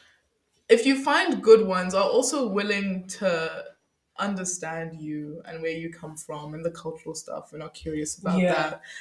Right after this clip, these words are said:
Speaker 1: And I think it's also nice to kind of share these different aspects. And it's not, like, a new thing, you know, because it's something that we're so used to.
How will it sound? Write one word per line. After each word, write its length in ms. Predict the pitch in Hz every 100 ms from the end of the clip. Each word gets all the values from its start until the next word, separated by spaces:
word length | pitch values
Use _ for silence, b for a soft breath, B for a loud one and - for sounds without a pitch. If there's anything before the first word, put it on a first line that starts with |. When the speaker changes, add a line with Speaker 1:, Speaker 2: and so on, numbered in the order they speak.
| B
Speaker 1:
And 80 | 208
I 80 | 233
think 140 | 294
it's 100 | 311
also 280 | 269 285 262
nice 340 | 214 202 185
to 140 | - 170
kind 260 | 165 156
of 160 | 151 151 _ _ - _ _ _ _ -
share 720 | - - 180 156 165 175 - -
these 300 | 156 143 -
different 480 | - 135 139 - -
aspects. 600 | - 185 - - - - 165
And 100 | 165
it's 160 | 160
not, 220 | 180 160 170
like, 160 | 156 180
a 40 |
new 260 | 165 156 151
thing, 340 | - - -
you 40 | 170
know, 200 | 180 170
because 300 | - 170 -
it's 100 | -
something 260 | 165 165 165
that 120 | -
we're 120 | 156
so 180 | - -
used 320 | - -
to. 80 | -